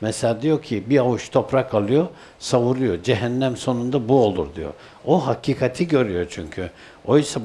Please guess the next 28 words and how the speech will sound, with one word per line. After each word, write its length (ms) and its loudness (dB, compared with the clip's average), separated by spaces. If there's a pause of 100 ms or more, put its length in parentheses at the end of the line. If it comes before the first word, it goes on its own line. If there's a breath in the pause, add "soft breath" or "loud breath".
(280)
başka 380 0
hadis-i 320 -2
şeriflerde 720 -4
cehennem 560 -4
bütün 340 -4
vahşetiyle 840 0 (440 loud breath)
insanları 840 2 (480 loud breath)
cezalandırmak 960 0
için 320 -8
beklerken 640 -2 (140)
o 200 0
diyor 240 2
ki, 340 0
bir 120 2
avuç 340 4
toprak 440 0
savuruyor. 580 0 (360 loud breath)
Diyor 200 2
ki, 340 2 (140)
"Cehennem 520 -2
sonunda 500 -2
böyle 280 0
olur." 320 -6
diyor. 120 -10 (340 loud breath)
Sonra 400 2
bir 120 -4
çamur 380 2
karıştırıyor. 760 0